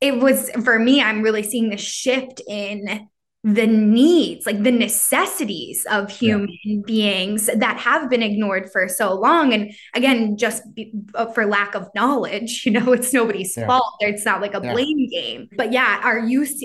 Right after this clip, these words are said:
Speaker 1: feeling that as well with your clients and, you know, this, like, necessity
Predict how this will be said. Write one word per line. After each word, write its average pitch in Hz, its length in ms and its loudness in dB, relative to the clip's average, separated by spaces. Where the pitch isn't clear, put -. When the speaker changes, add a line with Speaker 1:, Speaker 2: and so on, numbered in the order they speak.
Speaker 1:
feeling 240 420 -2
that 202 180 0
as 196 180 -4
well 214 400 0
with 202 260 -8
your 208 400 2
clients 208 720 -2
and, 190 260 -8
you 254 140 4
know, 208 260 2
this, 208 300 -2
like, 208 260 -4
necessity - 800 -2